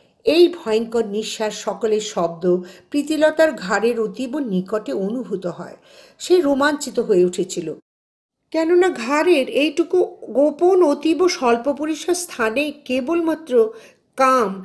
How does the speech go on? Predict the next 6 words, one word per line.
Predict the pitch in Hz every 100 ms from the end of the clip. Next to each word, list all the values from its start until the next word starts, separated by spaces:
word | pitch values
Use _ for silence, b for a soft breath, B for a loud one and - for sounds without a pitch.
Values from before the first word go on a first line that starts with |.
| - -
অভাবের | 254 240 269 285
দ্বারা | 240 226
তাড়িত | 233 220 208 190 240
হয়ে | 233 247 180 - -
আশ্রয় | 226 - 226 165
করেছিল, | 180 175 - 180